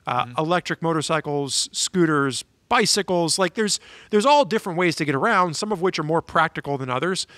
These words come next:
Speaker 1: And I think that comes into play too. Like, if you're commuting a mile,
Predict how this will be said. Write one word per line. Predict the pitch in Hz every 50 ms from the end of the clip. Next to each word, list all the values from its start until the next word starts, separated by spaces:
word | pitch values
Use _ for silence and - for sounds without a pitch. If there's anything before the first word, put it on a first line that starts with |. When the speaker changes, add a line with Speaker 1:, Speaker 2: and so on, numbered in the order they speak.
| - - -
Speaker 1:
And | 180 175
I | 185 175
think | - 208 202
that | 190 196 180
comes | - 190 170 160
into | 175 165 160
play | - 185 165 160
too. | - - 247 196 156
Like, | 151 143 139 160
if | 143 143
you're | 180 208 202 185 175 - _ _ _ _ _
commuting | - 180 175 190 202 190 190 185 170 160 151 151 - _ _ _ _ _ _ - _ - -
a | 170
mile, | 156 151 156 165 190 233 220 147 127 147 180 -